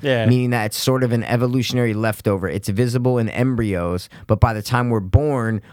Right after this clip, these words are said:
Speaker 2: we just have a few small bones that can be seen from the outside.
Speaker 1: Boom.
Speaker 2: So yeah, it's like this thing.
Speaker 1: Yeah, so you don't actually.
Speaker 2: It's that.
Speaker 1: Yep, I
Speaker 2: It's
Speaker 1: remember
Speaker 2: that
Speaker 1: 'cause
Speaker 2: right there.
Speaker 1: one night I Googled a
Speaker 2: Yeah.
Speaker 1: while back.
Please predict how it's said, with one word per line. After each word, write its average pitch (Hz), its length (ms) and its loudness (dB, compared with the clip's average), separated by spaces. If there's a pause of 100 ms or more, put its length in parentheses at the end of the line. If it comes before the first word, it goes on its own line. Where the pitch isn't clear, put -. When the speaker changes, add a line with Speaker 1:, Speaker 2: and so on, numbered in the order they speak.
Speaker 2:
we 110 100 0
just 113 220 0
have 117 160 2
a 107 60 0
few 120 240 -2
small 120 360 0
bones 117 420 -2
that 104 120 -2
can 98 140 0
be 95 100 -2
seen 110 360 -2
from 104 180 -2
the 90 160 -4
outside. 85 640 -2
Speaker 1:
Boom. 117 440 0
Speaker 2:
So - 140 -2
yeah, 131 220 0
it's - 100 -8
like 117 160 0
this 113 320 -2
thing. 90 380 -4 (440)
Speaker 1:
Yeah, 131 220 2
so 113 160 -4
you 127 120 2
don't 147 200 0
actually. 127 420 0 (120)
Speaker 2:
It's 113 80 2
that. 127 180 2
Speaker 1:
Yep, 151 320 2
I 131 60 -2
Speaker 2:
It's - 20 4
Speaker 1:
remember 139 240 4
Speaker 2:
that 123 180 4
Speaker 1:
'cause 127 120 2
Speaker 2:
right 107 180 0
there. 95 300 0
Speaker 1:
one 147 180 2
night 156 180 0
I 131 80 0
Googled 120 440 0
a 110 40 2
Speaker 2:
Yeah. 113 60 2
Speaker 1:
while 120 180 4
back. 113 240 0